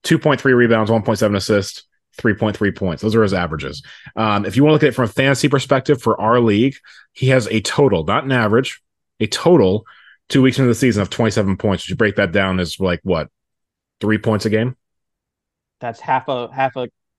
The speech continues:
Speaker 2: game for Cam Thomas. That's just two quarters for Cam Thomas.
Speaker 1: Yeah. Yeah. So, I mean, I didn't expect him to obviously do what Cam Thomas is doing now,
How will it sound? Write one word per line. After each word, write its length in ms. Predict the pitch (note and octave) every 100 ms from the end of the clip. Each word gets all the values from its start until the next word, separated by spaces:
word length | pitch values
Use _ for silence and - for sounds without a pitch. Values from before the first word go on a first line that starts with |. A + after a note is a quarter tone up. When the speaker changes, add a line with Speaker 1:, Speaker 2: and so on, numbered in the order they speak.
| _ C3+
Speaker 2:
game 360 | A#2+ A#2+ A2+
for 200 | - B2+
Cam 240 | - A#2 G#2+
Thomas. 400 | G#2+ A2 F#2 -
That's 220 | G2+ -
just 240 | B2 -
two 100 | C3+
quarters 360 | B2 A#2+ A2 -
for 100 | G#2
Cam 180 | F#2+ G2
Thomas. 420 | G2 F#2+ F2+ _ -
Speaker 1:
Yeah. 300 | B2+ C2 - _ _ -
Yeah. 220 | A#2 E2 -
So, 260 | - D3 B2
I 160 | B2
mean, 280 | C#3 C3+ A#2+ - -
I 60 | D#3+
didn't 100 | E3+
expect 340 | - D3 B2
him 100 | B2+
to 40 | A#2
obviously 540 | A2 A2 G#2+ - G#2
do 220 | F#2+ A2+
what 160 | G#2 F#2+
Cam 240 | G#2 G2
Thomas 300 | G2+ G2 G2+
is 60 | G2+
doing 280 | G#2 G2 F#2+
now, 340 | F#2+ A2+